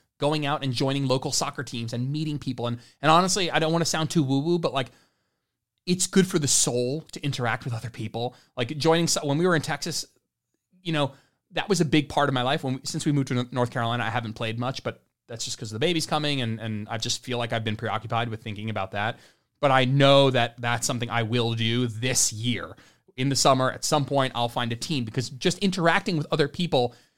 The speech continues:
is so good for my soul, and it makes everything in my life better. I even went to do some,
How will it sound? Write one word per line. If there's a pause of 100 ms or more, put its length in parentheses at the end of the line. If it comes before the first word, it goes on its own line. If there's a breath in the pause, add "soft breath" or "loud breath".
(720 soft breath)
is
so
good
for
my
soul,
and
it
makes
everything
in
my
life
better.
I
even
went
to
do
some,